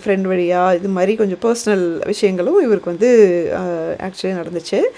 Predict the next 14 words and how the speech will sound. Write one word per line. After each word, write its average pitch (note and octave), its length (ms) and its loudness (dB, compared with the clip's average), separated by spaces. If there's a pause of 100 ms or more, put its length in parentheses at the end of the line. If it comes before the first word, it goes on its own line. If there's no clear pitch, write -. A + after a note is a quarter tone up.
(400)
இப்போ E4 420 2
நம்ம B3+ 240 2
ஸ்-, - 180 -8
நமக்கு A#3+ 280 -2
தெரியும் D4 440 0
வேல்மாறல் C4 460 4
படிக்கும்போது G3+ 580 0
வேல் F#3+ 320 2
முருகனையே A3 720 2 (300)
கூட்டிட்டு A3 300 -2
நம்மகிட்ட F#3 240 -4
வரும். F#3 200 2
இல்ல A3+ 160 0
நம்மள G#3+ 360 2